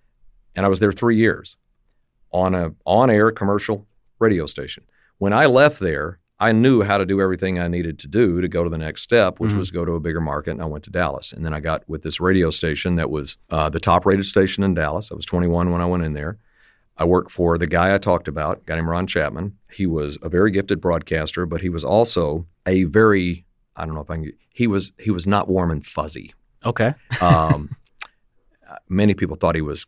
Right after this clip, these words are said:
Speaker 1: kind of an ass, quite frankly.
Speaker 2: Sure.
Speaker 1: Which he was, but he demanded excellence of you, and he did. If you screwed up on the air or messed up his radio station in any way, he was not gentle about telling you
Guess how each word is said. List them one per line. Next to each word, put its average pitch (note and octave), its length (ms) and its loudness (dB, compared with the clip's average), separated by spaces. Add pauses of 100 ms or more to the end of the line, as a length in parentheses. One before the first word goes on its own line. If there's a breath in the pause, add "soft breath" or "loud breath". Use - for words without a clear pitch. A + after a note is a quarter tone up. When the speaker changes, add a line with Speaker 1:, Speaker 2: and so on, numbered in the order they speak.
(160)
Speaker 1:
kind F2 140 -6
of D2 80 -8
an C#2+ 60 -10
ass, E2 380 -4
quite - 280 -6
frankly. F2+ 360 -2
Speaker 2:
Sure. G#2+ 280 2 (180)
Speaker 1:
Which A2+ 280 2 (140)
he A2 100 -2
was, A#2 460 2 (200)
but G#2 400 2 (240)
he B2+ 160 -4
demanded G#2+ 600 2
excellence G2+ 640 -2
of D#2 180 -6
you, E2 240 -6
and F#2 140 -4
he F2+ 140 -4 (140)
did. G2 280 -6
If F#2 180 -6
you C3+ 160 -2
screwed A#2+ 360 2
up G2+ 220 2 (240)
on G2 180 2
the F#2+ 160 2
air E2+ 260 2
or D#2+ 220 -4
messed F2 260 -4
up F2 180 -2 (140)
his F2 220 -8
radio F2+ 240 0
station E2+ 540 -2
in F2 100 -2
any F2+ 180 0
way, E2 300 0
he - 160 -8
was F2 180 0
not F2+ 440 2
gentle E2+ 360 0
about D#2+ 260 0 (100)
telling F2+ 300 0
you D#2 200 -4